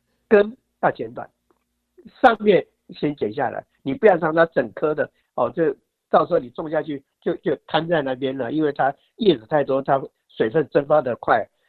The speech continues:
它复原的那个，那，那个时间就会拉长，哦。那把这个韭菜根剪短的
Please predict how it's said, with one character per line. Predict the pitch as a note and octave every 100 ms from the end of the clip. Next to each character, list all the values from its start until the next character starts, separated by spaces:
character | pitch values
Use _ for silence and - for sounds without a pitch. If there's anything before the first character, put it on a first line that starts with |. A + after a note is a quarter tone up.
| _
它 | C#3 D3+ C#3+ -
复 | G#3
原 | C#3+ A2+
的 | C3+ A#2+ -
那 | E3+ C#3
个， | C3 B2 - -
那， | F#3+ C#3+ -
那 | E3
个 | D3+
时 | - A#2
间 | A2+ C3+
就 | C#3 C3
会 | A#2
拉 | A2 G#2+
长， | - - G2 _ _ _
哦。 | - A2 - _ -
那 | A#3+ A3 _ _ G#4 - C4
把 | A#3 C3+
这 | - B3+
个 | G#3+
韭 | - -
菜 | G#3+ F#3+
根 | F3+ E3 - _
剪 | - D3 G#3+
短 | - C3 G2
的 | C3